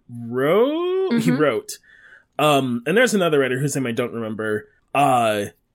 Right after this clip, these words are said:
Speaker 1: there's multiple scenes they just, like, took out of the movie 'cause they're like, "Well, that would mean she's gay." And James Gunn is like, "Yes." And they're like, "No."
Speaker 2: She's gay. And I, I think it's, like, a mainstream,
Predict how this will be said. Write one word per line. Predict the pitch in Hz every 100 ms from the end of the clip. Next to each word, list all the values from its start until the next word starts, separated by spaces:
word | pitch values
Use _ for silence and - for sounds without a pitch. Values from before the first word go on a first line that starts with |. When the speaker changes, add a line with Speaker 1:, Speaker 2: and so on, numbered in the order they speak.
| _ -
Speaker 1:
there's | 165 170 151
multiple | 165 175 160 156
scenes | - 196 147
they | 139
just, | - -
like, | 113
took | - 170 139
out | 147 151
of | 139
the |
movie | 135 165 170
'cause | 156
they're | 139
like, | 135 123
"Well, | 135
that | 131 127 127 135
would | 131
mean | 123 113
she's | 107 123 110
gay." | 98 110 101
And | 110 123
James | 120 120 107
Gunn | 107
is | 107 123
like, | 107 -
"Yes." | 147 190 117 -
And | 131
they're | 117
like, | 107 -
"No." | 120 113 104 98 104 160
Speaker 2:
She's | 220 214 202
gay. | 220 196 131 202 _ _ _ _ _ - - -
And | 302
I, | 302
I | 262
think | 262 359 -
it's, | 320 -
like, | 262 226 - _ _ 233
a | 247
mainstream, | 254 269 269 262 - 254 247 240 226 214 196